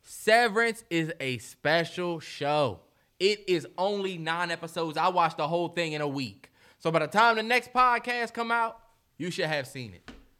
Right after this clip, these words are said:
But it's on Apple T V Plus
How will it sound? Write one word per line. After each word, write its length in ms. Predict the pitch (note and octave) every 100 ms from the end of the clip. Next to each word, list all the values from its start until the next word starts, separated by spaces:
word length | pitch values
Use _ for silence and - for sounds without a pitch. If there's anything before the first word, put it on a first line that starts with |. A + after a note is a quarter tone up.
| _ _
But 540 | C3 E3 D3+ B2 - _ _ _ _ _ _ _ _
it's 180 | E3 E3
on 180 | E3+ D3+ C#3+
Apple 320 | D#3+ G3+ G#3
T 240 | - A3
V 160 | G3 G#3+
Plus 640 | - G3 C3+ - - -